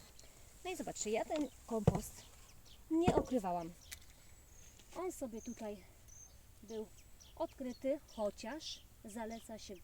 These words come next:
przykrywanie. No to ja widzę, że mimo tego, że on był odkryty, nie jest przemoczony, wręcz miejscami, jak widzicie, jest suchy.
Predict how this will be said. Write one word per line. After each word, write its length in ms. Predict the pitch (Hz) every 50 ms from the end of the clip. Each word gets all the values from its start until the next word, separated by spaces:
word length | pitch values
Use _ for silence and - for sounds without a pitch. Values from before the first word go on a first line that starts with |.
| - -
przykrywanie. 680 | - - 214 - - 196 180 165 156 156 170 220 277 - - - - - - - - - - - - - - - - - - - -
No 120 | 311 403 -
to 80 | 440 370
ja 180 | 262 220 226
widzę, 360 | 202 185 180 156 - 196 208 233 247 233 - - - - - - - - - - - - - - - - - - - - - - - - - - - - - - - - - - - - - - - - - -
że 140 | 233 349 403
mimo 260 | 415 392 349 330 311
tego, 220 | - 294 240 262
że 120 | 226 254 -
on 140 | 247 233
był 120 | 220 214 190 - - - - - - - - - - - - -
odkryty, 720 | 190 190 175 - - - 269 311 339 - - 285 277 262 214 - - - - - - - - - - - -
nie 220 | 214 233 269 311
jest 240 | 294 285 294 - -
przemoczony, 640 | - - 294 285 294 302 - 262 226 214 240 285 370 - - - - - - - - - - - - - - - - - -
wręcz 440 | 233 214 220 262 277 339 370 - -
miejscami, 480 | 285 269 262 - - - 277 302 311 285
jak 120 | 247 190
widzicie, 500 | 196 208 185 202 254 - - 277 269 262 - - - - - - - - - -
jest 300 | 208 214 190 190 - - - - - -
suchy. 340 | - 523 508 - - 185 180